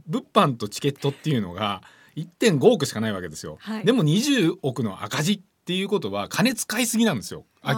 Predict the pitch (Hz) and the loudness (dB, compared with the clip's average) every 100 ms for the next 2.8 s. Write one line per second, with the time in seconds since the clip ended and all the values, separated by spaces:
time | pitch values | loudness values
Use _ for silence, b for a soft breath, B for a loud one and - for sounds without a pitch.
0 | 160 107 101 98 202 214 208 214 190 160 | 2 0 -4 -10 -8 -4 -2 -2 -4 -6
1 | 190 - 135 208 302 196 139 151 - 170 | -10 -10 0 2 4 4 4 2 2 0
2 | 214 196 104 98 120 139 90 85 | 2 2 2 0 0 0 -2 -10